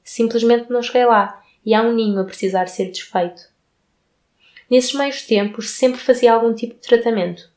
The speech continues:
No início, com intervalos de tempo maiores, depois com maior frequência. Comecei por ir a cabeleireiros, mas as senhoras magoavam-me, queriam sempre esticar no fim,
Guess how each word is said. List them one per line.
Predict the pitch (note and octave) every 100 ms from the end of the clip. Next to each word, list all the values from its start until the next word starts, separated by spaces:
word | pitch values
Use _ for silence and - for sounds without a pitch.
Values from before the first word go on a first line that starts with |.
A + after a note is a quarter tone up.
| _
No | G3 F#3+
início, | F#3+ A3 B3 - D#4 -
com | -
intervalos | G#3+ G#3 G3 F#3+ - -
de | -
tempo | F#3+ F#3+
maiores, | B3 A#3+ G#3 G3+ G#3 - F#3+
depois | - G#3 A3+
com | - F3+
maior | F3+ F#3 F#3+
frequência. | - A3+ G3 F#3+ - F#3 _ _ _ _ _ _
Comecei | A3+ B3 A#3+
por | A3+
ir | G#3
a | G#3
cabeleireiros, | A#3+ B3 A#3 G#3+ G#3+ G3+
mas | F#3+ F#3
as | F#3+
senhoras | - G3 F#3+
magoavam-me, | A3 A#3 F#3+ G3 G3 F3+ F3
queriam | E3+ - F#3
sempre | F3+ G3+ F#3+
esticar | - G#3+ G#3 G3
no | F#3+
fim, | - A3 G#3+